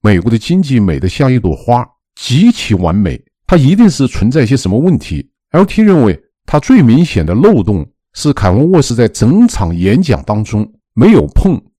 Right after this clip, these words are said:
美国联邦的债务和财政赤字。就现在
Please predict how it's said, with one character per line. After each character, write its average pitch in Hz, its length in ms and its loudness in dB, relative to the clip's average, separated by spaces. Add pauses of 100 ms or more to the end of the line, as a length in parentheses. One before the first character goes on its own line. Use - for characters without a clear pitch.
美 90 200 -2
国 101 140 -2
联 98 260 -2
邦 117 140 -2
的 113 100 -2
债 131 240 0
务 76 240 -6 (200)
和 87 260 -6
财 - 240 -8
政 85 160 -6
赤 - 220 -8
字。 - 280 -10 (200)
就 180 100 0
现 240 200 2
在 165 180 2